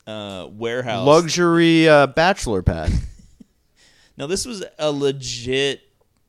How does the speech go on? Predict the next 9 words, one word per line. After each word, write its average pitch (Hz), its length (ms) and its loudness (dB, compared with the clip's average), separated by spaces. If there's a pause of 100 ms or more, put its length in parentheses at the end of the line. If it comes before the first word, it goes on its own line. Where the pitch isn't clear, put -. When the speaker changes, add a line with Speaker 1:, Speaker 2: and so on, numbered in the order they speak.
Speaker 1:
factory. 80 1000 -10
I 95 80 -16
think, 113 320 -18
like, 101 300 -12
a, 92 340 -10
um, 87 560 -16 (2250)
I 113 40 -18
wanna 202 140 -12
say, 139 500 -10